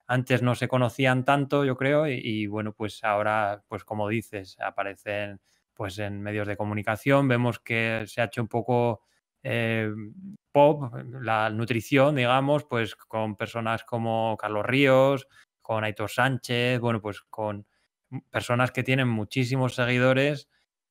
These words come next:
y, y bueno, pues que la gente sigue, mm, en el día a día, ya no solo para saber de alimentación, sino también porque le interesa como curiosidad. Y bueno, pues está bien, porque a mí personalmente es una de las cosas que más me gusta, pues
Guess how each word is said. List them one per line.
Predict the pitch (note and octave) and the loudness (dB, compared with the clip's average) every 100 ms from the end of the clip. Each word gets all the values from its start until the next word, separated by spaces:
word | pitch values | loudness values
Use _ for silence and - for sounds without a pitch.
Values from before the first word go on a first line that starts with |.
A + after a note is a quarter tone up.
| - | -2
y, | C3+ A#2 A#2 A2+ A2 A2+ - | 2 4 4 2 0 -4 -6
y | C#3 A#2 | 0 2
bueno, | A#2 C#3 | 4 2
pues | C3 A2+ | 0 -2
que | - G#2 | -2 -2
la | G2 | -2
gente | - A2+ G#2+ A#2 | -2 -4 0 -2
sigue, | B2+ A#2+ C3+ C#3 - _ _ _ _ _ - | 0 2 4 2 -2 _ _ _ _ _ -14
mm, | A#2 A2+ | -10 -4
en | A2 | -2
el | A2+ | 2
día | C3+ C3 | 4 6
a | |
día, | B2 D3 D3+ C3 | 6 6 6 6
ya | C3 | 4
no | C#3 C3 | 2 0
solo | C#3 C3 B2+ - | 2 4 4 4
para | B2+ B2 A#2+ A#2 | 4 4 4 2
saber | B2 B2 B2+ | 2 2 4
de | |
alimentación, | C3 B2+ B2 A#2 C3 B2+ | 2 2 0 0 -2 -4
sino | D3 B2+ | -4 -4
también | G#2 G#2 G#2+ B2 | -4 -6 -6 -6
porque | D3 - | -6 -4
le | G#2+ | -4
interesa | G2+ G2 G2 B2 | -4 -8 -8 -6
como | B2+ B2 G#2+ | -4 -4 -6
curiosidad. | G2 G2 - G2 A2 D3 | -8 -14 -14 -4 0 0
Y | A2+ | -2
bueno, | A2 C#3 | -6 -8
pues | D#3+ G#2+ - _ _ _ _ | -10 -16 -18 _ _ _ _
está | G#2+ - A2+ | -12 -2 0
bien, | A#2 A2+ C#3 | 2 0 -2
porque | C3 - A2+ G#2+ G#2 - _ - | -6 -4 -4 -4 -6 -10 _ -6
a | B2 | -2
mí | A#2+ C3 | 2 2
personalmente | C3 B2+ B2 B2 B2+ C#3 D3 | 2 2 4 4 2 2 2
es | B2+ - _ E3+ _ _ _ | 2 -6 _ -20 _ _ _
una | B2 C#3 | -2 0
de | A2 | 2
las | G2 | -2
cosas | A2 G2+ G2 | -8 -12 -14
que | G#2 | -10
más | G2+ | -8
me | G2 | -8
gusta, | G2 C3 - G#2 | -6 -6 -4 -4
pues | G#2+ G2+ - | -4 -8 -8